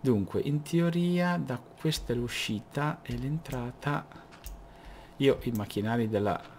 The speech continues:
delle, delle, della, fammela vedere, perché io con i macchinari dell'Industrial Craft non è che andiamo proprio a braccetto, eh, perché succede sempre che faccio casini, non me ne accorgo e dopo faccio le figure di merda, e quello è una cosa che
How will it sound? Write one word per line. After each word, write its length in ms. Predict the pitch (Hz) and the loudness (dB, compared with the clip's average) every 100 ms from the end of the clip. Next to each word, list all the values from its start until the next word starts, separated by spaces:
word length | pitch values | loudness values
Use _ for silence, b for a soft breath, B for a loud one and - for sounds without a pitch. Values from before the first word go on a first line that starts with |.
| - | -12
delle, 400 | - 101 95 71 - | -8 -4 -4 -4 -6
delle, 220 | 85 80 | -6 -6
della, 200 | - 87 | -6 -10
fammela 340 | 85 95 95 92 | -6 -2 0 0
vedere, 300 | 92 104 92 | 2 0 0
perché 240 | 85 - | -4 -2
io 180 | 117 110 | 0 2
con 140 | 92 | 0
i 20 | |
macchinari 320 | 92 87 101 95 | -2 0 0 2
dell'Industrial 480 | 90 95 90 98 | 2 0 -2 -6
Craft 320 | - 92 - 92 | -2 -2 -2 -4
non 160 | 90 | -2
è 60 | 92 | -2
che 120 | - | -2
andiamo 280 | 95 92 90 | -2 0 0
proprio 460 | 85 95 104 95 B B B B - | -2 -2 0 0 B B B B -10
a 100 | 110 | -6
braccetto, 720 | 101 95 - 104 87 - 101 | -4 0 2 2 0 0 4
eh, 140 | 117 113 | 4 2
perché 440 | 95 90 104 - - | -2 0 0 0 -2
succede 340 | 113 110 107 | -6 -2 0
sempre 240 | - 113 | -2 -2
che 100 | 107 | -4
faccio 280 | 98 95 - | -2 -2 -2
casini, 480 | 104 110 120 107 107 | 0 2 4 4 4
non 180 | 92 107 | 4 2
me 100 | 101 | 2
ne 120 | 98 | 0
accorgo 520 | 95 95 85 98 104 | 2 2 2 4 2
e 200 | - 98 | 2 -2
dopo 380 | 82 90 - 87 B B B B | -2 -4 -4 -6 B B B B
faccio 260 | 127 110 | -6 -2
le 60 | 110 | -2
figure 300 | 95 110 85 | -2 0 2
di 80 | 85 | 0
merda, 400 | 73 76 85 - | -2 -4 -6 -4
e 160 | - | -4
quello 460 | - - 87 87 - | -4 -2 0 -2 -4
è 80 | 95 | -6
una 100 | 92 | -6
cosa 320 | - 92 92 | -2 -2 -2
che 220 | - - | -4 -6